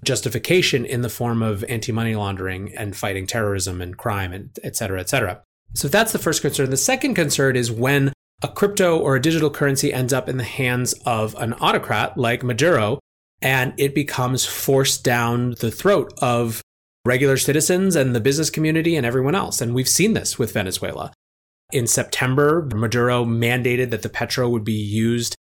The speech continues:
in a major national housing development effort that had been initiated by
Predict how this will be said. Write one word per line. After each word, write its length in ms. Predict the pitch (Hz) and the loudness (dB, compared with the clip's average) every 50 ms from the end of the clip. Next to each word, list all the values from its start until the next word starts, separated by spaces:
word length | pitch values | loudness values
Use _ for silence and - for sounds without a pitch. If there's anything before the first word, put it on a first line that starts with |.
| _ _ - | _ _ -2
in 120 | 127 117 | 0 2
a 140 | 117 113 113 | 2 2 2
major 720 | 113 113 113 113 117 120 110 117 117 113 113 110 113 113 - _ _ _ _ _ _ _ _ - | 2 2 2 2 2 2 0 2 2 2 2 2 0 -2 -4 _ _ _ _ _ _ _ _ -10
national 680 | - 107 113 110 117 113 113 113 - - 135 117 107 104 | -6 -4 -2 0 0 0 0 0 0 0 0 0 -2 -2
housing 680 | - - - 107 110 117 113 127 127 131 139 143 147 - - _ _ - | -2 -2 -2 0 0 0 0 0 0 0 0 0 -2 -4 -10 _ _ -8
development 420 | - 113 107 113 127 131 156 151 151 | -4 -2 0 0 0 0 0 0 0
effort 380 | 151 147 - 170 151 - 147 123 | 0 0 0 0 0 0 -2 -2
that 200 | 113 104 104 104 - _ _ _ _ _ _ - | -2 -2 -2 -4 -6 _ _ _ _ _ _ -8
had 160 | - - 131 | -4 -2 0
been 100 | 113 127 | 0 2
initiated 600 | 120 113 113 117 113 - 131 120 120 120 113 101 | 2 2 2 2 2 2 2 2 2 2 0 0
by 460 | 101 101 101 101 101 101 101 101 98 | -2 0 0 2 2 0 0 0 -2